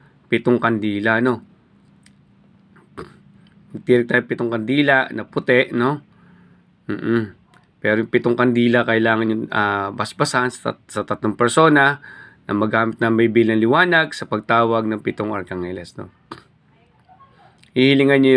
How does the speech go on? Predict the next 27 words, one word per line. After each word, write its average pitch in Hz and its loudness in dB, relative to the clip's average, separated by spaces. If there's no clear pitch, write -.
yung, 123 4
ihiling 127 4
kayo 127 2
sa 123 -4
taas 135 -2
na 104 -4
maging 107 -2
liwanag 120 4
at, 113 -6
ah, 104 -2
pagtawag, 110 -2
yung 101 -6
liwanag 110 -2
na 123 -2
to, 110 -2
para 98 -4
matawag 104 -2
ang 101 -12
pitong 98 -8
arkangheles. 92 -10
No, 113 0
kagimat, 123 4
ibibigay 143 4
sa 139 -2
inyo 135 2
yung 117 -2
orasyon, 120 -4